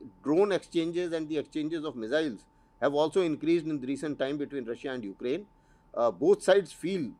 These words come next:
that, uh, uh, with, uh, with Trump taking the chair, uh, he would, uh, perhaps push for negotiations, and therefore both sides want to achieve a better position on the negotiation table.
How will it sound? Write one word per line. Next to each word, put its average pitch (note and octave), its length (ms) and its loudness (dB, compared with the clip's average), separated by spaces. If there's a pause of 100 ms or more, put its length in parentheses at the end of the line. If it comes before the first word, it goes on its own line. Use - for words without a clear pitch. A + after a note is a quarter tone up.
(400)
that, D3 180 2 (140)
uh, D3+ 260 2 (440)
uh, B2 360 2 (380)
with, C#3+ 120 -10 (120)
uh, B2+ 280 -2 (100)
with C3 140 -4 (120)
Trump E4 360 0
taking F#3+ 300 0
the F3+ 100 -6
chair, F3 380 4 (420)
uh, C3 120 0
he B2 160 0
would, F3+ 220 0 (480)
uh, C3 320 -2
perhaps - 640 2
push G3+ 180 0
for F#3 180 2
negotiations, D3 760 -2 (380)
and D#3 180 -2
therefore F3+ 380 2
both D#3+ 300 2
sides F#3 320 2
want D#3+ 220 -2
to F#3 120 0
achieve E3+ 300 -2
a F3 80 2
better D3+ 260 0
position D3+ 560 -4
on D3 140 -4
the D#3 100 -4
negotiation C#3 580 -6
table. C#3 280 -6